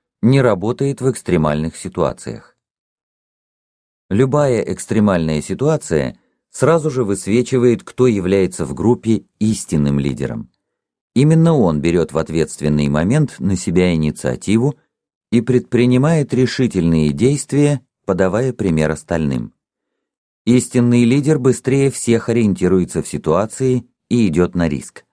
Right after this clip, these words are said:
Воля формального лидера в экстремальной ситуации оказывается парализованной. Он остаётся пассивным и не способен руководить коллективом. Третье. Ситуация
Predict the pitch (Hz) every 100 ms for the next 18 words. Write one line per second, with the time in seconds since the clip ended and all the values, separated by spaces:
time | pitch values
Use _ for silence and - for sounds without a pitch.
0 | _ _ _ _ _ _ 92 107 123 113
1 | - 120 139 156 104 85 80 76 65 69
2 | 65 - _ _ - 98 110 - 123 151
3 | 156 147 123 113 135 151 156 - 127 95
4 | 101 92 127 123 131 123 131 - 120 123
5 | 123 110 104 76 69 64 58 - _ _
6 | _ _ 123 143 120 110 104 98 - 82
7 | 87 82 - 131 127 85 71 69 _ _
8 | _ 113 131 120 - 90 - 120 135 131
9 | 101 - 65 65 73 - 82 76 - 65
10 | 57 52 _ _ _ _ _ _ _ _
11 | _ _ _ _ _ _ _ _ 131 120
12 | 76 - 57 - _ _ _ _ _ _
13 | - - 104 131 170 185 - 69 58